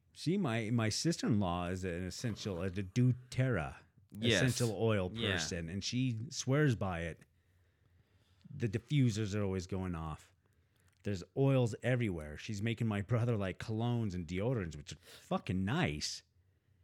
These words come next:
Speaker 1: But that's all they are.
Speaker 2: Yeah.
Speaker 1: And she swears up and down. It's like, "Oh, you have a stomach ache? Use this. It works." It's like, "No, it doesn't. Pepto-Bismol works.
Speaker 2: Yeah.
Speaker 1: Tums work.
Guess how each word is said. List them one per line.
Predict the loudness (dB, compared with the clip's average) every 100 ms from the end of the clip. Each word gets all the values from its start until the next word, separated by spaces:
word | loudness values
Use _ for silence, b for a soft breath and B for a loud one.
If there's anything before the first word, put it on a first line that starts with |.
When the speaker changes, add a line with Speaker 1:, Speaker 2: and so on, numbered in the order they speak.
| _ _ _ _
Speaker 1:
But | -6 0
that's | 0 2
all | 4 6
they | 6 6
are. | 6 4 2 -2
Speaker 2:
Yeah. | 4 6 8
Speaker 1:
And | 4
she | 2 0
swears | 0 0 2 2
up | 2 0
and | 0
down. | 0 -2
It's | -4
like, | -2
"Oh, | 0 2
you | 4 2
have | 0 -2
a |
stomach | -2 -2 -2 -2 -2
ache? | -4 -2
Use | -2 0
this. | 0 0
It | 0 -2
works." | -2 -2 -2 -4 -8
It's | -14
like, | -8 -4
"No, | -2
it | -2
doesn't. | -2 -2 -4 -8 _ _
Pepto-Bismol | -6 -4 -2 -2 0 0 2 0
works. | 0 -6 -8 -10 -12 -14
Speaker 2:
Yeah. | 2 6 8 8 2
Speaker 1:
Tums | 0 4 4 4
work. | 2 0 2 2 -2 -12